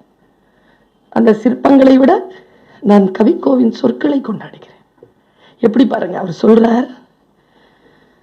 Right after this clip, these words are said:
"ஒரு ஞானியின் நாவை போல அவன் உளியும் தூரிகையும்."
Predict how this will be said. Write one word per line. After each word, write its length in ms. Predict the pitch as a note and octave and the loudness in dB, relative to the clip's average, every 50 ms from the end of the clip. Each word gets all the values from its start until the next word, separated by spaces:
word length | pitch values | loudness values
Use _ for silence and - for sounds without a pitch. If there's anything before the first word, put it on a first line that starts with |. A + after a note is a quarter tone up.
| _ _ _ _ _ _ _ _ _ _ _ _ - | _ _ _ _ _ _ _ _ _ _ _ _ 2
"ஒரு 220 | A#3+ A#3+ A#3 A#3 | 4 4 6 6
ஞானியின் 640 | A3+ A3+ A#3 A#3 C4 D4+ E4 E4+ D#4+ C#4 C#4 B3 A3 | 6 6 6 6 6 6 6 6 6 6 6 6 6
நாவை 400 | G#3+ G#3+ A#3 B3+ C#4 C#4+ C4 G#3+ | 6 4 4 4 4 4 4 4
போல 540 | - - B3 A#3 A#3 G3+ - - F3 G3+ - - - - - - - - - _ _ _ _ _ _ _ _ _ _ _ _ _ _ _ _ _ _ _ _ _ _ _ _ | 2 4 4 4 4 4 2 -2 -4 -8 -12 -12 -14 -14 -14 -18 -20 -20 -20 _ _ _ _ _ _ _ _ _ _ _ _ _ _ _ _ _ _ _ _ _ _ _ _
அவன் 400 | - G3+ G3 G3+ G3 F#3+ F#3 F#3+ G#3 | -6 -2 0 0 0 0 0 -2 -2
உளியும் 680 | G3+ G3+ A3+ A#3+ B3 A#3 B3 B3+ C#4 - - - - _ | 0 2 2 4 4 4 2 2 0 -2 -6 -16 -14 _
தூரிகையும்." 540 | - A3+ G3+ G3 G3+ G#3 G3+ F3 D#3+ - | -4 -2 -2 -2 -2 -6 -8 -10 -14 -16